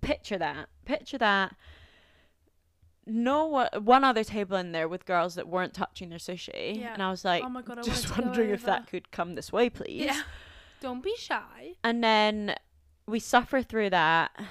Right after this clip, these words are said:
Speaker 1: Fine, fine, fine.
Speaker 2: We're having good chats at this point, though.
Speaker 1: Having great chats,
Speaker 2: Yeah.
Speaker 1: catching up was nice that, like, we could hear each other and chat to each
Speaker 2: Yeah.
Speaker 1: other.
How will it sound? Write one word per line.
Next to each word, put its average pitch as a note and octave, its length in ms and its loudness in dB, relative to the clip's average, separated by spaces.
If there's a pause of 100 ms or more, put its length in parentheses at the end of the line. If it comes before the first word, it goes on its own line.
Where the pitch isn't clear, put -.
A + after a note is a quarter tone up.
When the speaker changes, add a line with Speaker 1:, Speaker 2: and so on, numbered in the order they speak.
(640)
Speaker 1:
Fine, F#3 400 -2
fine, F3 260 -2
fine. D3+ 300 2
Speaker 2:
We're D3 80 0
having G4 200 -2
good F4 160 -8
chats A3+ 280 -10
at A3+ 60 -20
this A3+ 140 -20
point, - 280 -20
though. D4+ 80 -4
Speaker 1:
Having E4+ 200 0
great C4 180 -4
chats, - 280 -2
Speaker 2:
Yeah. A#3+ 60 -12
Speaker 1:
catching G#3+ 320 -4
up E3 400 -8
was G3 160 -8
nice G3 240 -6
that, - 120 -14 (220)
like, F3+ 180 -6
we F3 120 -10
could - 200 -16
hear - 240 -6
each - 160 -10
other D#3+ 140 -6
and D#3+ 120 -10
chat - 260 -6
to B3 80 -12
each A#3+ 60 -8
Speaker 2:
Yeah. A3 180 -8
Speaker 1:
other. D#3 380 -4